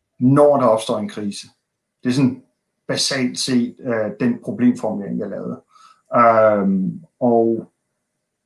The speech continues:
det, der er, det, jeg synes var interessant ved organisatorisk hykleri, det var, da, da jeg ligesom blev præsenteret for, for teorien, som var meget interessant, øhm, det er, at jeg, jeg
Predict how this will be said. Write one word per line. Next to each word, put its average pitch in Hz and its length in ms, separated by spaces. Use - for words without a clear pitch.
det, 165 140
der 170 60
er, 113 280
det, 127 200
jeg 131 140
synes 131 240
var 117 80
interessant 139 560
ved 104 260
organisatorisk - 720
hykleri, 123 400
det 120 100
var, 117 180
da, 113 140
da 117 120
jeg 123 100
ligesom 123 380
blev 110 200
præsenteret 165 680
for, - 400
for 107 420
teorien, 131 520
som 120 160
var 113 80
meget 123 220
interessant, 123 500
øhm, 107 800
det 131 200
er, 117 120
at 120 300
jeg, 127 140
jeg 127 320